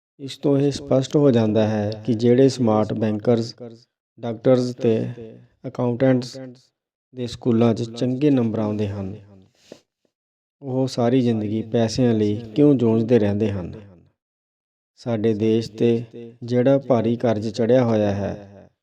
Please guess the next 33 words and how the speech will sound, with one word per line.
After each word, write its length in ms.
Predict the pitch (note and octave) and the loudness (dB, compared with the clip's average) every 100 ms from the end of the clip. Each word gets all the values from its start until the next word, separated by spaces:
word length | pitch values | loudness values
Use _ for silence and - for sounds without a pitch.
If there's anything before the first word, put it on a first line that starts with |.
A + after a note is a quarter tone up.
| _ _ _ | _ _ _
ਉਹ 180 | B2 B2 | -12 -6
ਕਾਫੀ 380 | A2+ A2+ D3 C3+ | -4 0 2 2
ਹੱਦ 220 | A2+ G2+ | 0 -2
ਤੱਕ 540 | A2 G#2+ - - G#2+ _ _ _ _ _ C#3+ | -4 -4 -8 -18 -20 _ _ _ _ _ -8
ਉਨ੍ਹਾਂ 360 | C3 C#3 C#3 C#3 C3+ C#3 C#3+ _ _ _ _ _ | -2 0 -2 -4 -12 -20 -20 _ _ _ _ _
ਉੱਚ 220 | D3 - | -18 -10
ਸਿੱਖਿਅਤ 440 | C#3 C3 - B2 A#2 | -6 -4 -2 0 2
ਰਾਜਨੇਤਾਵਾਂ 840 | A2+ A2 A2+ A2 A2 A2+ A2+ A#2 | 4 2 2 0 0 0 2 0
ਤੇ 180 | A#2 A2+ | 0 -2
ਸਰਕਾਰੀ 540 | - A#2+ A2 A2 B2 | -2 -2 0 2 4
ਅਫਸਰਾਂ 360 | A#2+ - A#2 A2+ | 2 0 -4 -2
ਦੇ 140 | A2 | -2
ਕਾਰਨ 360 | A2 G#2+ G#2 G#2 | -2 -2 -2 -4
ਹੈ, 640 | G2 F#2 F2 G2 F#2+ F2+ _ _ _ _ A#2+ | -6 -8 -12 -20 -20 _ _ _ _ _ -6
ਜਿਹੜੇ 300 | A#2+ B2+ B2 | -2 0 2
ਆਰਥਿਕ 400 | A2 A2 - C3+ | 0 -2 0 2
ਨੀਤੀਆਂ 340 | A#2 A2 A2 | 2 2 0
ਬਣਾਉਂਦੇ 400 | G#2 G#2 G2 G2+ | 0 -2 0 -2
ਹਨ। 380 | G2 F#2+ G#2 G2+ F#2+ G2 _ | -4 -8 -10 -18 -20 _ _
ਪਰ 160 | A#2 | -8
ਮਜ਼ੇਦਾਰ 540 | A2+ A2+ A#2 B2 B2 A2 | -4 -2 0 2 2 0
ਗੱਲ 260 | A2 G2+ A2+ | -2 -4 -4
ਇਹ 280 | A#2 B2+ A#2 | -4 -2 -2
ਹੈ 340 | G#2+ G2+ A#2 G#2+ G2+ _ _ _ _ | -4 -8 -12 -18 -20 _ _ _ _
ਕਿ 140 | C3 | -6
ਉਹ 160 | A#2+ A#2 | -6 -2
ਧਨ 320 | C#3 A#2 A2+ | 0 0 0
ਦੇ 120 | A2+ | 0
ਬਾਰੇ 320 | G2+ G#2+ G#2 | 0 -4 -4
ਬੜਾ 300 | G2+ G#2+ G#2+ G#2 A#2 | -6 -4 -6 -2 -2
ਘੱਟ 140 | A2 | 0
ਜਾਣਦੇ 440 | G#2+ G#2 G2+ G2 | -2 -2 -2 -2
ਹਨ। 240 | G2 F2+ | -4 -8